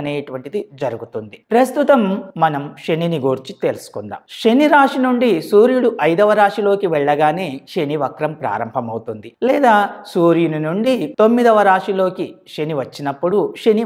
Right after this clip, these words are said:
వక్రగతుడు అవుతాడు. మళ్ళీ ఎప్పటి వరకు అంటే శని రాశిలో నుండి గనక చూసుకున్నట్లయితే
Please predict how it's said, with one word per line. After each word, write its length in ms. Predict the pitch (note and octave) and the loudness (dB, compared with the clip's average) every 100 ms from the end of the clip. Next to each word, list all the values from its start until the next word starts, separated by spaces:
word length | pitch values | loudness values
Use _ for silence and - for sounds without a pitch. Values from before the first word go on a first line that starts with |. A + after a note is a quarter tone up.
| E3 | -2
వక్రగతుడు 540 | C#3+ C#3 C3 B2 D3 B2 | -4 -4 -4 -4 -4 -6
అవుతాడు. 320 | - G#2 G#2 - A3+ | -6 -10 -10 -4 0
మళ్ళీ 160 | C4 A#3 G#3 | 2 2 0
ఎప్పటి 260 | G#3+ B3 B3 | 2 2 4
వరకు 280 | A#3+ A#3 A3+ A3 - - E3 | 2 4 2 2 -2 -8 -6
అంటే 240 | E3+ G#3+ G3 D#3 - - - - | 0 4 4 2 -6 -20 -10 0
శని 280 | G3 G#3+ A#3+ | 2 4 4
రాశిలో 380 | A#3 A#3 A3+ A3 G#3+ | 4 4 2 2 2
నుండి 180 | G#3 G3+ G3 | 0 0 0
గనక 180 | F#3+ F#3+ F3+ | 0 -2 -2
చూసుకున్నట్లయితే 960 | D#3 D3+ D3+ D#3 D#3 D3+ D3+ D3+ G#3+ | -4 -4 -8 -6 -4 -2 -2 -2 2